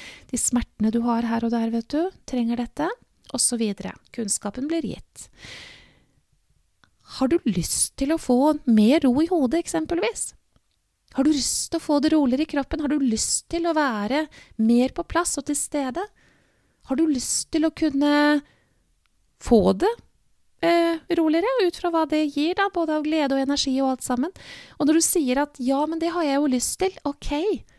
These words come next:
da er det straks også litt enklere å skape endringen. Så fra må til lyst til, via tanken,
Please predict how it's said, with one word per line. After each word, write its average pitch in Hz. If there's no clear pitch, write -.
da 330
er 208
det 285
straks -
også 247
litt 226
enklere 220
å -
skape -
endringen. 170
Så -
fra 302
må 311
til 233
lyst -
til, 359
via 220
tanken, 269